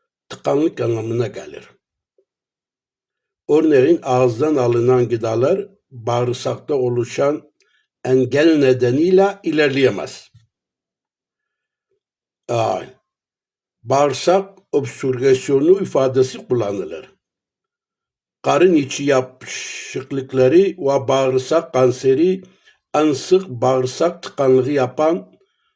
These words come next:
maddeler arasında yer alır. Evet. Buna, e,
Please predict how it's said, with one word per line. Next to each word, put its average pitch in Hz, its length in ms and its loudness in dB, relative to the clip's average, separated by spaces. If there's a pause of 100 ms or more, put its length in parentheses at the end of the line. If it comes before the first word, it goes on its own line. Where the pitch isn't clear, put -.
(120)
maddeler 135 800 -2
arasında 123 960 -4 (200)
yer 107 260 -6
alır. - 500 -20 (760)
Evet. - 260 -20 (1120)
Buna, 131 420 -6 (1040)
e, 104 40 -8